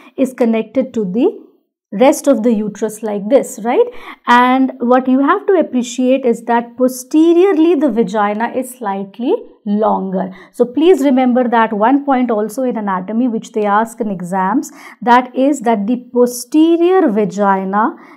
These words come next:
the posterior vagina is slightly longer than the anterior vagina, okay? Now the length of the anterior vagina is about seven centimeters and the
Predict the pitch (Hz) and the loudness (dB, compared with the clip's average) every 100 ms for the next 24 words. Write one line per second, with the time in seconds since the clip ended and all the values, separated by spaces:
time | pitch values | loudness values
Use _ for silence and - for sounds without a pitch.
0 | - 220 233 240 240 - 294 302 302 349 | -6 -4 -2 -2 -4 -2 0 2 2 0
1 | 240 214 175 214 202 196 202 240 277 226 | 0 -2 -4 -2 -2 0 -2 -2 -2 -2
2 | 226 - 240 220 240 247 269 269 277 277 | -4 -6 -4 -2 -2 -4 -4 0 0 0
3 | 208 190 196 214 233 254 240 220 180 - | -2 -2 0 2 4 2 2 0 -2 -10
4 | - - 180 220 220 220 202 226 - 214 | -20 -16 -2 4 4 4 0 -4 -2 -2
5 | 208 208 254 262 269 285 269 196 190 185 | -2 -4 0 0 2 4 2 0 -4 -4
6 | 180 196 - 233 202 294 381 - - - | -6 -8 -14 -12 -8 -4 -4 -6 -18 -20
7 | _ - 233 240 247 208 233 233 214 220 | _ -2 2 4 2 0 0 0 0 0
8 | 294 381 370 - 254 226 202 254 254 220 | 0 0 -2 -2 -2 -2 -2 -2 0 -2
9 | 208 208 277 285 320 320 208 196 202 190 | -2 -2 2 2 2 0 0 -2 -2 -2
10 | 180 180 208 294 - - _ 247 247 214 | -2 -2 -2 -2 -6 -20 _ 2 2 2
11 | 196 190 202 202 220 - - - 294 285 | -2 2 2 2 0 -6 -18 -2 2 2
12 | 254 202 - 180 170 185 180 175 - 285 | 2 -2 -4 -6 -6 -6 -4 -6 -4 -4
13 | 427 - - - _ 233 226 233 208 202 | -6 -12 -20 -20 _ 4 4 4 0 0
14 | 233 | -2